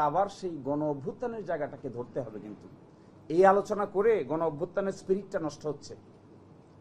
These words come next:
এবং গণ অভ্যুত্থানের স্পিরিটটা এই হালতে যাচ্ছে এখন যে এইটার আর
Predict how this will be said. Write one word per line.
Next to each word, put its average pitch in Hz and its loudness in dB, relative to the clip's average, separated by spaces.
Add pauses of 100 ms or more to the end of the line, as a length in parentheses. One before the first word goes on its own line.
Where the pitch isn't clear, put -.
(440)
এবং 135 -4
গণ 160 2
অভ্যুত্থানের 190 0
স্পিরিটটা 190 -4 (120)
এই 180 6
হালতে 220 4
যাচ্ছে 185 2
এখন 175 -4 (420)
যে 123 -4
এইটার 160 -2
আর 170 -2